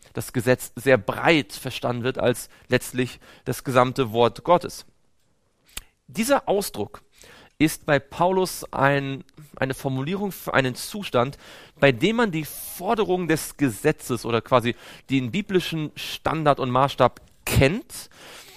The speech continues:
weil man nämlich das schriftliche Wort Gottes kennt,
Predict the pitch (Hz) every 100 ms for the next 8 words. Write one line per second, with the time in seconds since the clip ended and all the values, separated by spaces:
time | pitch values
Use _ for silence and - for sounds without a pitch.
0 | - 123 107 156 240 247 247 208 180 196
1 | 185 190 - 156 - - 202 - - 147
2 | 165 139 147 - 147 143 147 - - -
3 | _ _ _ _ - 143 - -